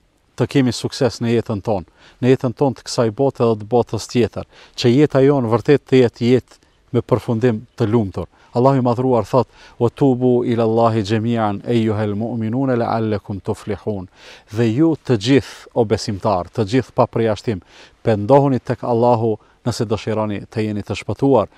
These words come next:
nëse dëshironi që të keni sukses. Prej kësaj thirrje e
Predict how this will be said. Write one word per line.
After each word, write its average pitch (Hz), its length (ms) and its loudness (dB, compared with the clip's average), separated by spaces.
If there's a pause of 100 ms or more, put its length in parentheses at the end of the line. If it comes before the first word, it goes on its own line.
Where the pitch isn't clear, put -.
(160)
nëse 117 260 -2
dëshironi 107 540 -4 (260)
që 117 120 -4
të - 200 -6
keni 101 260 -2 (100)
sukses. - 560 -6 (440)
Prej 127 380 4
kësaj 151 360 0
thirrje 113 440 2 (600)
e 131 100 4